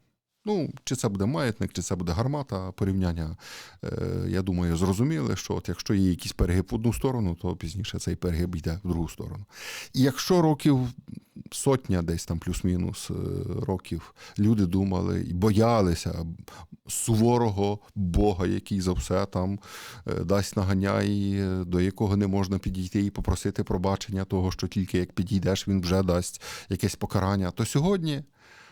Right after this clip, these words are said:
ми бачимо таке абсолютно байдуже ставлення. Живи, як хочеш, роби, що хочеш. Витворяй що завгодно.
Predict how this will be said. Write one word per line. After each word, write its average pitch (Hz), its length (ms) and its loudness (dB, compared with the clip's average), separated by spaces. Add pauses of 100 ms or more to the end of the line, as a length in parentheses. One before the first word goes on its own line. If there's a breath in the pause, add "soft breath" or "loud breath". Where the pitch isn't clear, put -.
(1040 loud breath)
ми 123 100 -4
бачимо 95 800 -4 (640 loud breath)
таке 87 500 -6 (880 soft breath)
абсолютно - 920 -4
байдуже 87 640 0
ставлення. 87 640 -12 (100)
Живи, 110 300 2
як 87 160 -6
хочеш, 95 460 -8
роби, 95 240 -4
що - 140 -8
хочеш. - 460 -8 (220 loud breath)
Витворяй 135 540 2
що 156 200 2
завгодно. 95 640 4